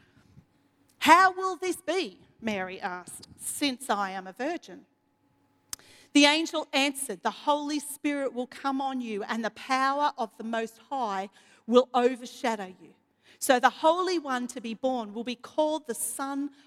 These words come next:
of God. Even Elizabeth, your relative, is going to have a child in her old age,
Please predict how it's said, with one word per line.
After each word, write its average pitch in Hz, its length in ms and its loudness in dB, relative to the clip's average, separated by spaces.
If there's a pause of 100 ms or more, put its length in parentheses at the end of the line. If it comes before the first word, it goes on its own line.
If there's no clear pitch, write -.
(120)
of 233 260 0
God. 185 360 -6 (640)
Even 392 580 8
Elizabeth, 339 760 0
your 240 160 2
relative, 294 560 0
is 196 120 -10
going 220 180 -4
to 214 60 0
have 247 220 0
a 262 60 -6
child 269 480 0
in 262 120 -4
her 285 400 2
old 196 220 -6
age, 190 360 -6